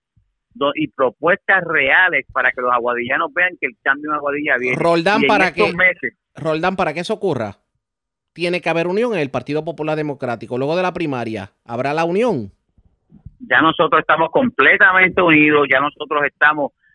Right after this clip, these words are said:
Speaker 1: en comunicación con la señora Noemí Cardona, este, el equipo de trabajo de ella está pasando para acá ya y tenemos
Speaker 2: La campaña
Speaker 1: un
Speaker 2: fue
Speaker 1: equipo
Speaker 2: caliente,
Speaker 1: unido.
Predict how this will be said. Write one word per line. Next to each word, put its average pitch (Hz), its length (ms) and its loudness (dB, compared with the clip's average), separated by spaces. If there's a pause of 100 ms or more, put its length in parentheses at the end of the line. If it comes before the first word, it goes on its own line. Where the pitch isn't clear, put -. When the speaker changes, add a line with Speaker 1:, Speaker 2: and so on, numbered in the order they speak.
(180)
Speaker 1:
en 131 140 0
comunicación 135 800 0
con 151 180 -2
la 139 160 0
señora 147 460 2
Noemí 135 440 -2
Cardona, 180 760 0
este, 131 600 0
el 127 300 0
equipo 165 480 -2
de 160 80 2
trabajo 151 420 4
de 151 120 2
ella 160 140 0
está - 220 0
pasando 147 460 -2
para 135 200 2
acá 131 220 2
ya 196 200 2 (500)
y 135 140 -6
tenemos 151 500 0
Speaker 2:
La 147 220 -2
campaña 156 400 0
Speaker 1:
un 185 80 -2
Speaker 2:
fue 220 100 2
Speaker 1:
equipo 226 160 0
Speaker 2:
caliente, 202 600 0
Speaker 1:
unido. - 140 -20